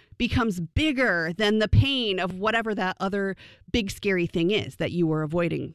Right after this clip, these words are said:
to begin with. Heart health and weight gain are great examples of this. Sometimes people have such poor eating habits and inactivity that their doctor is warning them year after year that they need to make some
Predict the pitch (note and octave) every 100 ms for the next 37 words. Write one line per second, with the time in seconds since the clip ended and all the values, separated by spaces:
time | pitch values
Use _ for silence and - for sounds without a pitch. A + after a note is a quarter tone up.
0 | _ - D#3 G3+ A3 D#3 - - - -
1 | - _ _ - - - B3+ A#3 A#3+ A#3+
2 | A#3 - F#3 F#3 F#3+ F3+ A3 E3+ D#3+ D#3
3 | - E3+ D#3 D#3 F#3 G3 F#3+ G3 F#3+ F3+
4 | D#3 D#3 - - - - - - A3+ -
5 | A#3+ A3 A3 G#3 - - - - - A#3
6 | A3 G3 F#3 - - G#3 B3 - - -
7 | F#3+ F#3 G#3+ A3+ - - F3 G#3+ A3 A3+
8 | A#3 B3 B3 - E3+ E3+ E3 D#3+ - -
9 | - - A3+ A3+ - - G3+ G#3+ B3 G3+
10 | F3+ F#3 F3+ F3 G3+ - E3 D3+ D3+ -
11 | F3+ F3 F3 G3 G#3 G3+ F3+ E3 D#3 D#3
12 | E3 G3+ A3 G3 D#3 - E3 D#3+ G3+ A3
13 | F3+ D#3 D#3+ E3 A3 - F#3+ F3+ - F3+
14 | E3